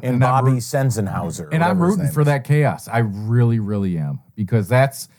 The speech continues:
Speaker 2: that's why next year the twelve-team playoff
Speaker 1: Evan,
Speaker 2: is very important,
Speaker 1: the
Speaker 2: but
Speaker 1: best four te-, here's my problem, and I'm so glad Jim isn't here 'cause I don't wanna have this argument. The best four teams in America are crystal clear to me.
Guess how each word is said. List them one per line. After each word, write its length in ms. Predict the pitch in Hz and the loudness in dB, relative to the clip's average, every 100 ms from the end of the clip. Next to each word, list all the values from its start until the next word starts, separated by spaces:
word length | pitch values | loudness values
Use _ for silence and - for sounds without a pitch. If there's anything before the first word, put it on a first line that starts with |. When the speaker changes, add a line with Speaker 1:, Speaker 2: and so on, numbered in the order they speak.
| _ _ _ - | _ _ _ 0
Speaker 2:
that's 320 | 127 - - | 2 0 -6
why 540 | 107 95 104 90 90 | -6 0 2 2 0
next 340 | 95 95 - - | 0 -2 -6 -6
year 140 | 90 | -2
the 100 | 87 | -2
twelve-team 540 | - 87 87 - 98 | -4 -2 -2 2 2
playoff 300 | 87 98 90 98 | 2 2 2 2
Speaker 1:
Evan, 120 | 95 | 0
Speaker 2:
is 120 | 87 | -4
very 340 | 85 95 92 | -2 0 0
important, 480 | 87 85 131 127 90 | 0 -2 0 0 -2
Speaker 1:
the 80 | 90 | -4
Speaker 2:
but 80 | 90 | 2
Speaker 1:
best 320 | 127 151 - | 2 2 -2
four 240 | 156 147 | 0 0
te-, 140 | 127 127 110 104 | -2 -8 -12 -8
here's 200 | 131 131 | -4 -2
my 140 | 113 92 | -2 -4
problem, 380 | 80 69 - - | -4 -6 -8 -6
and 100 | 110 | 0
I'm 100 | 120 | 0
so 200 | 117 131 | 2 0
glad 240 | 98 92 80 | 2 0 -2
Jim 180 | 82 | -6
isn't 220 | 78 69 67 | -8 -12 -18
here 200 | 67 62 | -20 -20
'cause 100 | 85 | -8
I 60 | 90 | -4
don't 100 | 90 | -2
wanna 140 | 78 | -4
have 160 | 76 67 | -8 -12
this 160 | - | -14
argument. 300 | 62 65 - | -16 -16 -14
The 60 | 104 | -8
best 320 | 92 139 156 | 0 0 0
four 280 | - 147 139 | -2 0 0
teams 340 | 123 117 113 | -2 -4 -4
in 60 | 92 | -6
America 500 | 90 85 82 82 90 - | -8 -8 -8 -8 -8 -8
are 100 | 82 | -8
crystal 380 | - 90 - | -6 -8 -6
clear 240 | 82 - 65 | -10 -8 -10
to 60 | |
me. 100 | 60 | -12